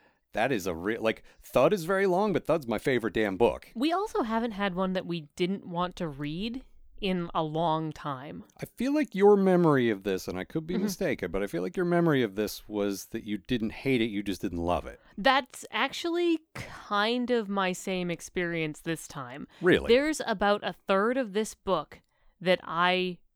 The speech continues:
Speaker 2: really respond to,
Speaker 1: Mm-hmm.
Speaker 2: uh, but looking at it with a more critical eye, what you ended up having was a bunch of really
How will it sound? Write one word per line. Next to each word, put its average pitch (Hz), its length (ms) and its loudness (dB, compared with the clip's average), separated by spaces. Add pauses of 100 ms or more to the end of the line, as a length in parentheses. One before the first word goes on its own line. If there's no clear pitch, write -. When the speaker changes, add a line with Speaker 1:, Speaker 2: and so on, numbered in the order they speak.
(160)
Speaker 2:
really 175 380 -2
respond 156 800 -4
to, 277 280 -6 (160)
Speaker 1:
Mm-hmm. 180 320 -6
Speaker 2:
uh, 170 260 -2
but 170 200 -2
looking 214 260 -2
at 247 80 0
it 233 80 -2
with 190 200 -4
a 180 60 -4
more 165 200 -4
critical 165 500 -6
eye, 196 400 0
what 156 220 -4
you 180 120 -8
ended 185 260 -6
up 165 120 -4
having 196 600 -2
was 160 220 -4
a 165 40 -2
bunch 165 360 -6
of 202 200 -8
really 202 460 -6